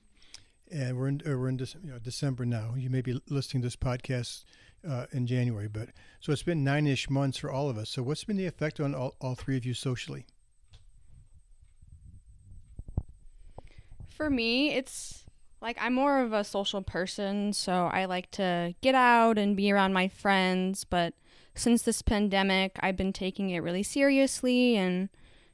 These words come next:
Speaker 2: trying to keep my distance from everyone and my friends, some of my friends don't take it seriously, so I have to pull back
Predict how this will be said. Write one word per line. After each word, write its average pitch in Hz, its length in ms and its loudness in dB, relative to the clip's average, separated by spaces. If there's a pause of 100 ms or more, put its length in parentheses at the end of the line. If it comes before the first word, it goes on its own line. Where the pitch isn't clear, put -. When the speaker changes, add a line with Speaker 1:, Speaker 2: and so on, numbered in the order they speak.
Speaker 2:
trying 202 180 0
to 208 80 0
keep - 160 -4
my 202 140 0
distance 196 520 -4
from 196 200 -4
everyone 190 720 0
and 175 300 -2 (320)
my 214 180 6
friends, 208 340 2
some 240 140 2
of 254 60 8
my 220 160 6
friends 196 300 0
don't 175 180 -2
take 185 220 -6
it 165 100 -8
seriously, 180 760 -2
so 170 220 -4
I 170 120 0
have 175 140 -6
to 196 100 -10
pull 175 200 -2
back 170 460 -6